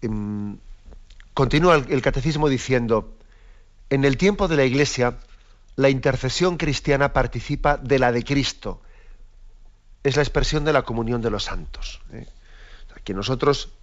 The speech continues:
intercedemos, em, pidiendo misericordia, participando de Jesucristo. Ahora pasamos ya del Antiguo Testamento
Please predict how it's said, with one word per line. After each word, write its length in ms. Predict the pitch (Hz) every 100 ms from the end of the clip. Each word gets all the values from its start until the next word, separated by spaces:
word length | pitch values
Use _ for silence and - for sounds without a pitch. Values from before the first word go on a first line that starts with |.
| -
intercedemos, 960 | 131 113 117 - 117 135 135 139 - - - - - - - -
em, 340 | 110 104 107 101 -
pidiendo 440 | 123 117 147 131
misericordia, 880 | 123 - 117 117 - 151 143 151 151 - - -
participando 800 | 156 143 - 135 127 - 165 156
de 80 | 127
Jesucristo. 440 | 113 113 123 -
Ahora 140 | 123 117
pasamos 320 | 113 123 117
ya 140 | 127
del 100 | 113
Antiguo 380 | 104 107 143 131
Testamento 640 | 120 139 143 180 156 175